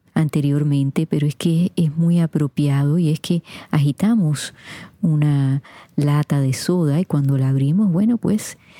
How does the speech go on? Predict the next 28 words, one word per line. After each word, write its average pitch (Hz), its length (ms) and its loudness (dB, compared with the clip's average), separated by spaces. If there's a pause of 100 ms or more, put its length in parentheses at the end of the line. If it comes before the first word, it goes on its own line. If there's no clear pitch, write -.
(360)
todo 175 360 2
sale, 147 520 0
¿no? 180 260 2
Todo 165 260 0
se 147 380 -4 (460)
explota 151 920 0 (280)
y 143 460 0 (360)
en 156 140 2
ese 165 200 0
momento, 156 640 0 (300)
pues, 156 360 -2 (180)
a 160 80 0
lo 156 80 2
mejor 147 340 0
nos, 196 240 0 (160)
nos 151 180 0
toma 156 260 2
de 220 100 2
sorpresa, 156 840 -2 (300)
pero 170 420 0 (240)
si 196 480 -2 (160)
estamos 180 500 0
conscientes 143 1300 -2 (280)
de 147 180 0
que 143 240 0
eso 156 220 -4
puede 147 380 -2
pasar - 680 -4